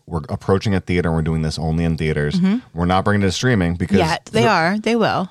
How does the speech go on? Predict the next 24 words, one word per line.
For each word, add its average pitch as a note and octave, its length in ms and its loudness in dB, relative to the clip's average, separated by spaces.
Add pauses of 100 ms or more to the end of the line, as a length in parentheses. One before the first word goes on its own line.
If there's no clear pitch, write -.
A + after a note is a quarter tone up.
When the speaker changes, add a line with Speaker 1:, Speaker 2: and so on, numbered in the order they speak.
Speaker 1:
Well, D3 240 2 (1500)
and D3 120 0
that's F3 240 -2
fine, C#3 480 0
but A#2+ 80 -2
I'm A#2 100 2
saying G#2 300 0
going G2+ 240 0
direct F2 380 0
to G#2 80 -2
streaming G2+ 420 0
as F#2 80 0
opposed F#2 180 -2
to F#2 60 -4
going F2 140 0
to E2+ 60 0
the - 40 -10
theaters E2+ 240 -6
first, F#2 300 -2
because A2 320 0
Speaker 2:
Mm-hmm. - 40 -20
Speaker 1:
by F2 120 0
doing G#2+ 340 2
this, G2 380 0